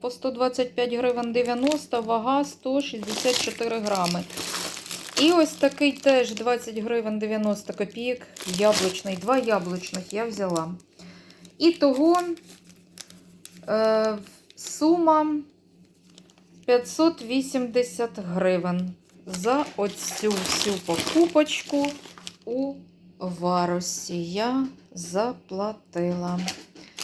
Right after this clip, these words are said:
Зараз буду їсти сирки,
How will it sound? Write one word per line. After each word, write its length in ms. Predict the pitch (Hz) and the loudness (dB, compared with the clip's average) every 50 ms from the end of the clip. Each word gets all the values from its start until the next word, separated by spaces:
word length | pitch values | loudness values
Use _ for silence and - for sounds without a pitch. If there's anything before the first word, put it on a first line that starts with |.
| - - - - - - _ _ _ _ | -8 -8 -10 -14 -20 -20 _ _ _ _
Зараз 500 | - 175 190 202 202 190 180 185 180 180 | -8 -2 2 2 4 4 2 0 -2 -4
буду 320 | 180 175 185 190 175 165 180 | -6 -8 -10 -8 -8 -6 -6
їсти 540 | 175 175 185 196 185 185 - - - 165 | -6 -4 -4 -4 -4 -6 -8 -10 -8 -6
сирки, 880 | 165 - - - 175 170 - - - - 285 311 339 359 381 392 381 370 | -6 -6 -6 -6 -8 -10 -10 -10 -4 2 4 6 6 6 4 2 0 -2